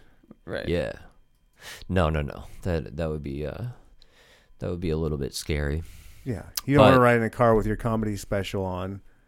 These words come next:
Speaker 1: Oh.
Speaker 3: next to somebody.
Speaker 2: Probably not. But I, I don't know. I'm kind of a narcissist. Um,
Speaker 3: Really?
Speaker 2: y-, yeah, I don't like listening to my comedy necessarily, but, um,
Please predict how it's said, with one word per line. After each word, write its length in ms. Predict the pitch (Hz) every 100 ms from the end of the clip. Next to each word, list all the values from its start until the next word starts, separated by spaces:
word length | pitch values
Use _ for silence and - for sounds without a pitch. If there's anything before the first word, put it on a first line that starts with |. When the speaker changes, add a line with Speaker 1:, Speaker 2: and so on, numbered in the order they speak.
| _ -
Speaker 1:
Oh. 240 | 160 143 139 - - - -
Speaker 3:
next 320 | 123 110 -
to 60 | 113
somebody. 320 | - 107 143
Speaker 2:
Probably 220 | 92 80
not. 400 | 78 76 78 78 - - - - -
But 280 | 117 110 -
I, 120 | 123
I 220 | 131 78
don't 160 | 110 76
know. 240 | 71 71 71
I'm 160 | - 110
kind 260 | - 82 76
of 80 | 71
a 40 |
narcissist. 840 | 69 69 73 - - 73 71 - - - _ 67
Um, 400 | 76 67 76 82 - _ _ _ _ _ _ _ _
Speaker 3:
Really? 520 | 147 185 233 247 277 262 _ _ _ _ -
Speaker 2:
y-, 100 | - -
yeah, 540 | - 117 127 127 123 -
I 100 | 151
don't 160 | 226 220
like 200 | 226 95
listening 520 | 101 113 143 120 104
to 100 | 101
my 160 | 87 78
comedy 600 | - 80 82 104 117 127
necessarily, 800 | 127 131 113 - 123 123 127 120
but, 400 | 98 85 76 - -
um, 500 | 87 80 73 69 69